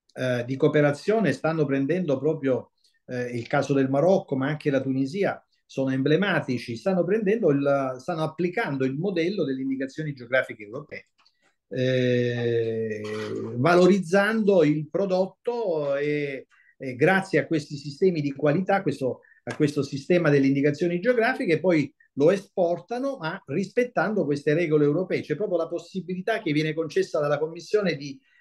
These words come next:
utilizzare queste regole europee e quindi, eh, nel momento in cui tu ti impegni a utilizzarle sei anche protetto dalle tutele,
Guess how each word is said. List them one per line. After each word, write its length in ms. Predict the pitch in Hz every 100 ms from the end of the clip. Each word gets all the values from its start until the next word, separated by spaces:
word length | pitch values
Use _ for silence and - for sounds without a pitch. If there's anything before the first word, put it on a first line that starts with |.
| -
utilizzare 800 | 180 185 196 190 185 220 190 165
queste 300 | 160 151 170
regole 320 | 190 180 185
europee 500 | 208 220 220 247 247
e 160 | 165
quindi, 400 | 151 202 175 139 - _ _ _
eh, 100 | 151
nel 120 | 160
momento 360 | 175 208 214 185
in 80 |
cui 160 | 160 185
tu 120 | 180
ti 120 | 185
impegni 340 | 175 160 208 185
a 60 |
utilizzarle 720 | 175 202 233 214 175 180 208 175
sei 220 | 156 165
anche 320 | 190 185 160
protetto 540 | 156 190 - 151 151 196
dalle 240 | 147 131
tutele, 580 | 131 127 135 127 120